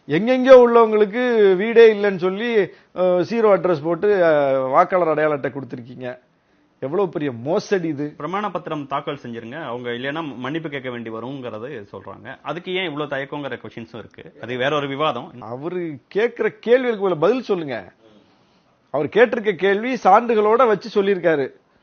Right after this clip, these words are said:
Speaker 1: அப்ப நீங்க பதில்ல சொல்லணும் அதுக்கு. பிரமாண பத்திரத்தை தாக்கல் செஞ்சுதான் குற்றச்சாட்டு வைக்கணும்னு சட்டத்துல இருக்கா? தேர்தல் ஆணையத்தினுடைய விதிகள் அப்படி இருக்கா?
Speaker 2: இல்ல.
Speaker 1: ஆ, அப்புறம் இது எங்க இருந்து வருது? இது பி ஜே பி சொல்லி கொடுத்த விதி தானே உங்களுக்கு?
Speaker 2: ம்.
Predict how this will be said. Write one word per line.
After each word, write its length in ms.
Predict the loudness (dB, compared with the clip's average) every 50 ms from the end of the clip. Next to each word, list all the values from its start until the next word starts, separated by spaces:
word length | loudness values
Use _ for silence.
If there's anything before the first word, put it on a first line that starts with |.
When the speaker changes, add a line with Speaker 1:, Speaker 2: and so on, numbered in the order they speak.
| _ _ _ _ _ _ _ _ _ _ _ _ _ _ _ _ _ _ _ _ _
Speaker 1:
அப்ப 220 | -6 -4 -2 -2 -2
நீங்க 340 | 0 0 0 4 6 6 8
பதில்ல 300 | 8 6 8 8 8 8
சொல்லணும் 160 | 8 6 4 4
அதுக்கு. 600 | 4 2 2 2 2 2 2 2 0 -4 -10 _ _ _ _ _ _ _ -20 -20 _ _ _ _ _ _ _ _ _ _ _
பிரமாண 280 | 0 2 4 6 6 6
பத்திரத்தை 500 | 6 4 4 2 0 2 2 2 2 6
தாக்கல் 320 | 6 4 4 4 0 -2
செஞ்சுதான் 580 | -2 -2 -2 -2 0 4 6 6 6 6 4 2 -4 _ _
குற்றச்சாட்டு 480 | -8 -2 -2 2 4 4 4 4 2 2
வைக்கணும்னு 280 | 2 0 -2 0 -2 0
சட்டத்துல 380 | 2 2 2 2 0 0 0
இருக்கா? 440 | 0 2 2 2 2 2 0 -4 -8 _ _ _ _
தேர்தல் 340 | _ 2 2 4 4 2 2
ஆணையத்தினுடைய 260 | -2 -2 -2 -2 -2
விதிகள் 340 | -2 0 0 2 2 2 2
அப்படி 180 | 0 0 0 -4
இருக்கா? 380 | -6 -4 -4 -4 -4 -4 -6 -12 _
Speaker 2:
இல்ல. 180 | _ _ _ _ _ _ _ -4
Speaker 1:
ஆ, 80 | -2
அப்புறம் 260 | -2 0 2 0 0
இது 120 | 0 2 0
எங்க 180 | 0 2 4
இருந்து 220 | 2 2 2 2 0
வருது? 140 | 2 0 -2
இது 120 | -2 -4
பி 140 | -4 -4 -4
ஜே 140 | -2 -4 -4
பி 80 | -2
சொல்லி 200 | -2 -2 -2 -2
கொடுத்த 240 | -4 -4 -2 -2 -2
விதி 220 | 0 -2 -2 -2
தானே 220 | -2 -2 -2 -2 -2
உங்களுக்கு? 400 | -4 -4 -4 -6 -8 -10 -14 -16 _ _
Speaker 2:
ம். 220 | -18 -16 -16 -18